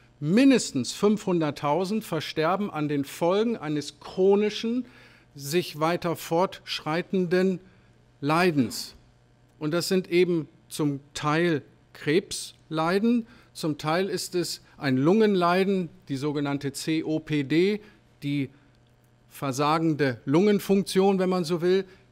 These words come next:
versagendes Herz, versagende Nieren, versagende Geistesleistung. Das ist das, was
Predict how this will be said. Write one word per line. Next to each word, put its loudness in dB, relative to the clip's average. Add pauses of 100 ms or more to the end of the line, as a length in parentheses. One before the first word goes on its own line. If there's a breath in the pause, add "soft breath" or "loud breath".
(120)
versagendes 0
Herz, 0
versagende 0
Nieren, 4 (280 loud breath)
versagende 0 (180)
Geistesleistung. -2 (220 loud breath)
Das 0
ist 0
das, 0 (200 soft breath)
was -2